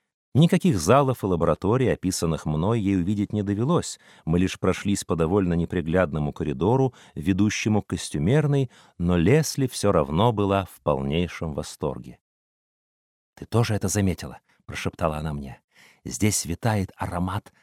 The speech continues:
загадок и тайн. О, боже, как же я это люблю!" В костюмерной она чуть не упала в обморок от счастья. Попади я сюда при других обстоятельствах, чувства мои были бы теми же.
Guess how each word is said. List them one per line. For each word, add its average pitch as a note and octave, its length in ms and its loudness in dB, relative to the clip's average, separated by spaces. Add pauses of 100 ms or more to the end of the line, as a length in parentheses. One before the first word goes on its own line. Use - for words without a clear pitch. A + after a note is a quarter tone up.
(100)
загадок - 760 -6
и B2+ 100 -2
тайн. F#2+ 480 -6
О, C3+ 100 0
боже, B2 600 -2
как B3 240 0
же D#3 140 -2
я - 160 -2
это - 200 -4
люблю!" C#3+ 480 0 (800)
В - 100 -20
костюмерной D#3 800 4
она C3+ 160 6
чуть C#3 260 0
не B2+ 120 4
упала C3+ 400 4
в G2+ 140 -2
обморок B2+ 440 2
от A#2 80 -4
счастья. - 580 -8 (500)
Попади D3+ 340 2
я F#3 140 2
сюда D3+ 300 0
при C3 140 0
других A#2+ 380 0
обстоятельствах, D2 880 -4 (180)
чувства D#3+ 520 -2
мои C#3+ 280 0
были B2 280 -2
бы A2 160 -4
теми C#2 380 -8
же. - 180 -20